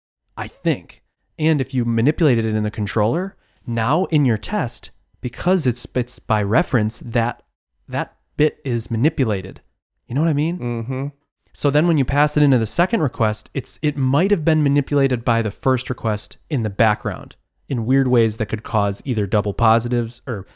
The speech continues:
Speaker 1: false positives or
Speaker 2: Wouldn't you have to, like,
Speaker 1: negatives.
Speaker 2: pass it by reference or something for that to
Speaker 1: No.
Speaker 2: even happen?
Speaker 1: No, 'cause they're just passed by reference by default objects. You know?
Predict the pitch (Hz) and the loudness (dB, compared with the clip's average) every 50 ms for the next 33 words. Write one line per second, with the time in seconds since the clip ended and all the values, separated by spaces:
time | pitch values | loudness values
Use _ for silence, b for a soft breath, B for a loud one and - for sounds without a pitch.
0 | b b b - 123 107 208 - - 117 110 113 120 123 123 117 135 151 170 180 | b b b 0 0 0 0 0 0 2 2 2 2 2 2 2 2 2 0 0
1 | 196 202 - 107 - - - - 160 - - - - - 131 - - - - 123 | 0 0 0 2 2 2 0 0 -2 -4 -4 -2 -2 -2 0 -2 -4 -2 0 0
2 | 104 95 - - 107 - - 139 143 151 - 139 143 - - 139 151 - 143 143 | 0 0 -2 -4 -4 -4 -4 -6 -6 -6 -8 -10 -10 -8 -8 -10 -8 -8 -8 -10
3 | - - 113 110 113 107 107 104 107 113 113 110 107 113 127 - 113 - - - | -8 -8 -4 -2 -2 -2 0 0 0 0 -2 -2 -2 -4 -4 -6 -6 -8 -10 -12
4 | 147 156 - _ _ _ _ _ _ _ _ - 120 139 160 170 123 - - - | -12 -12 -16 _ _ _ _ _ _ _ _ -4 0 2 2 2 0 -2 -6 -12
5 | - 110 - - - 123 113 - 131 117 - - 123 120 120 - - 123 113 110 | -10 -10 -6 -2 -2 -2 0 0 -2 -2 0 -2 0 0 -2 0 0 0 2 2
6 | 113 110 - - 113 107 104 - - - 101 98 90 - - - 123 135 127 - | 2 0 0 -2 -2 -2 -2 -4 -4 -2 -2 -2 -4 -6 -8 -6 -4 -4 -4 -6
7 | - - - _ - 107 113 110 107 - 104 98 - - - _ _ _ _ _ | -12 -20 -20 _ -6 -6 -6 -6 -6 -12 -14 -16 -18 -20 -20 _ _ _ _ _
8 | _ _ _ _ _ _ _ _ _ _ _ _ _ _ _ _ _ _ - 113 | _ _ _ _ _ _ _ _ _ _ _ _ _ _ _ _ _ _ -8 -8
9 | 104 101 95 110 127 | -6 -6 -8 -8 -10